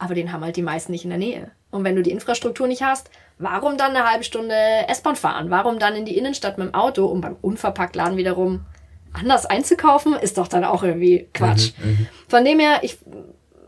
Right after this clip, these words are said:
Speaker 1: ich finde es gar nicht unbedingt so den, den allerersten Schritt. Primär mal geht's doch erstmal darum zu gucken, was verwende ich denn überhaupt und was kaufe ich wirklich, was mir Freude bringt und was kaufe ich vielleicht einfach nur spontan, weil halt irgendwie das auf dem Weg zur Kasse noch lag.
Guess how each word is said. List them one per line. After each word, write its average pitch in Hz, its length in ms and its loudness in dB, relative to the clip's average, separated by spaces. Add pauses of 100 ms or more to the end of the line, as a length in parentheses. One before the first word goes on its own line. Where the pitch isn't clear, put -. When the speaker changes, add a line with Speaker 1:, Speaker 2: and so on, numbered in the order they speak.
(120)
Speaker 1:
ich - 120 -6
finde 453 220 6
es - 120 2
gar 262 180 4
nicht 285 140 -4
unbedingt 269 400 0
so 262 100 2
den, 247 240 2
den 240 140 0
allerersten 226 520 -2
Schritt. - 460 -4
Primär 277 260 -4
mal 240 220 0
geht's 240 200 -4
doch 233 80 -6
erstmal 214 280 -6
darum 214 240 -4
zu 240 80 -8
gucken, 233 340 -6
was 208 320 -6
verwende 220 360 -6
ich - 80 -12
denn 185 140 -6
überhaupt 185 440 -8
und 202 100 -6
was 190 200 -6
kaufe 196 280 -2
ich - 220 -12
wirklich, 190 600 -6
was 180 160 -4
mir 175 100 -8
Freude - 380 -4
bringt 180 320 -8 (260)
und 233 80 -10
was 254 200 0
kaufe 220 220 0
ich - 120 -14
vielleicht 196 260 -4
einfach 196 220 -4
nur 190 180 -2
spontan, 175 540 -2
weil 170 160 -4
halt 170 180 -2
irgendwie 170 320 -2
das 165 160 -6
auf 165 140 -6
dem 160 100 -12
Weg 160 160 -10
zur 170 80 -6
Kasse 156 300 -10
noch - 160 -12
lag. - 300 -14